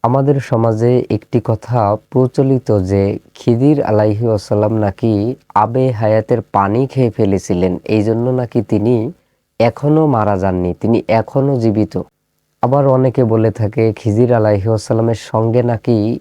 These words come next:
উম, বাংলার অনেক আলেমের দেখা হয়েছে, সাক্ষাৎ হয়েছে, এ কথাও আমরা শুনতে পাই।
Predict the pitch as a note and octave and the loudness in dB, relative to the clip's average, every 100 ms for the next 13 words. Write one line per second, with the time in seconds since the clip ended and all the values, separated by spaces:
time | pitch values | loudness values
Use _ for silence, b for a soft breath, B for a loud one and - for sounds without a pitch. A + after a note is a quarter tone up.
0 | _ - G2+ G2+ - G#2+ A2+ B2 A#2+ - | _ -6 -6 -6 -6 -2 0 2 0 0
1 | A2+ B2+ C#3+ C3+ - G2+ G#2+ A2+ G#2 G2 | 0 2 2 0 0 0 0 0 -2 -2
2 | G#2 B2+ A#2 G#2+ F#2+ - F#2 - G#2 - | -4 -2 -2 -2 -4 -6 -8 -6 -8 -6
3 | B2 - A2+ G#2 - F#2+ F2+ _ _ _ | -8 -6 -4 -4 -2 -6 -6 _ _ _
4 | - A#2+ C#3 - D3+ D3 A#2 A2+ - B2+ | -4 0 -2 -2 -2 0 0 -2 -2 -2
5 | C3 C3+ - G2 F#2 | 0 -2 -2 -4 -4